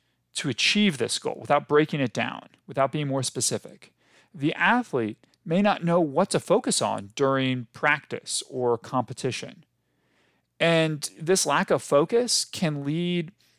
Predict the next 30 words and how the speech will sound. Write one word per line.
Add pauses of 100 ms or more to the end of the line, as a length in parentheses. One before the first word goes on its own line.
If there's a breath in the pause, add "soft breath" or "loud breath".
(300)
to
just
frustration
because
the
athlete
doesn't
know (120)
if
he
or
she
is
improving
or
not (200)
day
to
day. (760 soft breath)
And (480)
if
this
goes
on
for
long
enough,
it
can
lead